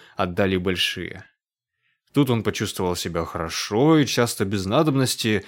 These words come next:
днем и ночью заходил в комнату, где медленно двигались зубчатые колеса и рычаги, и широкими плавными взмахами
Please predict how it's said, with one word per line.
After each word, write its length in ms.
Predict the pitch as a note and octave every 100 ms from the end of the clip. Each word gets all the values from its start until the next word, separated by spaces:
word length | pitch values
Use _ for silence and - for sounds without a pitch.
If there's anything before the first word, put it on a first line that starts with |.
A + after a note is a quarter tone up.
| -
днем 480 | - A2 G#2+ F#2+ F2
и 40 | E2
ночью 440 | G2+ C#3 - B2
заходил 420 | G2 F#2+ G2 B2+
в 120 | A2+
комнату, 680 | - - C3 F#2+ E2 - D#2+ - - -
где 240 | G#2+ F2 E2+
медленно 520 | F2+ B2+ C#3+ C3+ A#2+
двигались 460 | A2+ A#2+ A#2 G#2+
зубчатые 680 | G2+ G2 G#2+ - F#2+ F#2 E2
колеса 600 | - E2 D#2+ C3 B2+ -
и 80 | A2
рычаги, 640 | G#2+ F#2 - G2 C#3 E3 - - - -
и 100 | E3
широкими 760 | - D#3+ B2 F3 - E3 C#3
плавными 560 | A2+ A#2 A#2+ A2+ A2 G2+
взмахами 800 | F#2+ F#2+ A2+ D3 D3 A#2+ A#2+ G#2